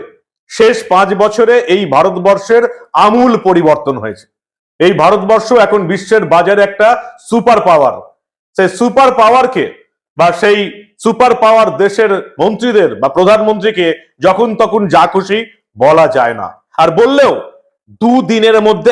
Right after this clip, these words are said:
অ্যাকশন। এবার কারা বুঝতে পারলো? এবার বুঝতে পারলো চীনের বন্ধু মলদ্বীপ। আপনারা জানেন মলদ্বীপে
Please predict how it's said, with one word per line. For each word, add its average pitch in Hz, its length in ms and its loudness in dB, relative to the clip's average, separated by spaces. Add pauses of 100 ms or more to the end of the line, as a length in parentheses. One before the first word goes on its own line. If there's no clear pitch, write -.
অ্যাকশন। 120 400 -6 (880)
এবার 214 280 2
কারা 247 200 2
বুঝতে 240 280 0
পারলো? 247 280 0 (400)
এবার 262 320 2
বুঝতে 240 320 -4
পারলো 226 280 0 (160)
চীনের 247 400 -2
বন্ধু 214 380 0
মলদ্বীপ। 170 440 0 (640)
আপনারা 196 340 2
জানেন 208 340 0
মলদ্বীপে 202 460 0